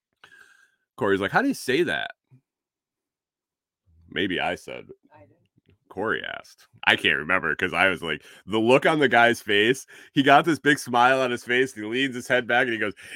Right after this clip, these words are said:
Speaker 1: "You ain't from around here, are you?" <laughs> I'm like, "Oh my God. <laughs> I'm in a fucking movie." And, um,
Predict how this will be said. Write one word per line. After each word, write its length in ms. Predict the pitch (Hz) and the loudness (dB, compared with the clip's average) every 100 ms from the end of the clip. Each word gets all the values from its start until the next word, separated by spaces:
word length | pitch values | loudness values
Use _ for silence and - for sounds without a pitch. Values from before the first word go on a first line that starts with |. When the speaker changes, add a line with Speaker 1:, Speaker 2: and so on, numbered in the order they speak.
| - | -8
Speaker 1:
"You 100 | 110 156 | 4 8
ain't 180 | 190 | 8
from 260 | - 214 180 | 6 2 4
around 380 | 175 202 247 254 | 6 8 8 8
here, 280 | 202 185 170 | 6 6 6
are 220 | 208 233 | 4 4
you?" 200 | 190 143 | 4 0
<laughs> 1600 | - - - - - _ _ _ _ _ _ _ _ _ _ _ | -2 -14 -20 -20 -20 _ _ _ _ _ _ _ _ _ _ _
I'm 80 | 220 - 226 - | -10 -10 -20 -16
like, 340 | 202 - - - - - | -16 -10 -10 -8 -10 -8
"Oh 80 | |
my 240 | 175 165 165 | -4 -4 -2
God. 480 | 143 131 135 131 120 - _ _ _ _ _ _ - 147 | -4 -2 0 -2 -4 -12 _ _ _ _ _ _ -20 -20
<laughs> 180 | _ - | _ -6
I'm 160 | 131 | -4
in 120 | 135 127 | -4 -8
a 20 | - | -8
fucking 300 | 120 113 95 | -10 -10 -12
movie." 400 | 95 117 95 78 - - - - - - - | -10 -10 -10 -14 -16 -20 -20 -18 -18 -16 -4
And, 380 | 123 123 113 120 | -2 -2 -2 -2
um, 480 | 117 110 101 98 | 0 0 -2 -6